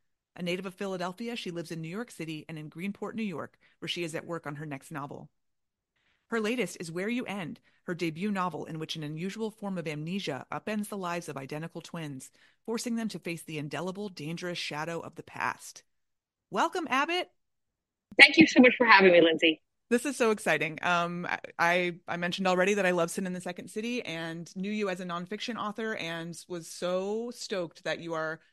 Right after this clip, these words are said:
Speaker 1: pivoting into fiction. So, um, what a treat for me today.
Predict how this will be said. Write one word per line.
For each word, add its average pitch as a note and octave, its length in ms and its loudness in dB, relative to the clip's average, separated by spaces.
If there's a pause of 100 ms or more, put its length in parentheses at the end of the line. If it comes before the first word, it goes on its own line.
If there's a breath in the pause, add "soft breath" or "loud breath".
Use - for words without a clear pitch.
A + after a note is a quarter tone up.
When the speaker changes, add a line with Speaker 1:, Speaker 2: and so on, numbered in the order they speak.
(140)
Speaker 1:
pivoting G3 300 -4
into E3+ 200 -8
fiction. C3+ 460 -8
So, C#3 380 -6 (420)
um, D#3 460 -6
what F3 260 -4
a F#3 60 -6
treat - 320 -10
for F3 100 -12
me D#3+ 140 -14
today. D#3 400 -12